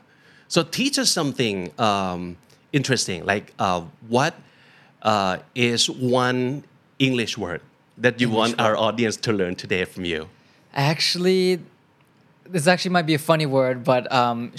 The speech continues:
Speaker 1: Oh, we love
Speaker 2: chateau-,
Speaker 1: funny.
Speaker 2: <laughs> Yeah, chatoyancy.
Speaker 1: What?
Speaker 2: Chatoyancy. It's, it's, uh, derived from,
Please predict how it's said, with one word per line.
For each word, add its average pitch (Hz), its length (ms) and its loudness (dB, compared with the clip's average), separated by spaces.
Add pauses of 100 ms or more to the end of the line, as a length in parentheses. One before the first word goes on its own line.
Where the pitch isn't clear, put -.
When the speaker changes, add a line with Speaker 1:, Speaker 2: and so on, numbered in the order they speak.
Speaker 1:
Oh, 156 80 6
we 135 120 2
love 139 160 4
Speaker 2:
chateau-, - 120 -8
Speaker 1:
funny. 143 260 0
Speaker 2:
<laughs> 156 180 4
Yeah, 143 160 -2
chatoyancy. 151 960 0 (320)
Speaker 1:
What? 240 300 2 (280)
Speaker 2:
Chatoyancy. 123 880 -2 (360)
It's, 147 340 -4
it's, 143 180 -2
uh, 131 200 2
derived 143 340 2
from, 131 280 -6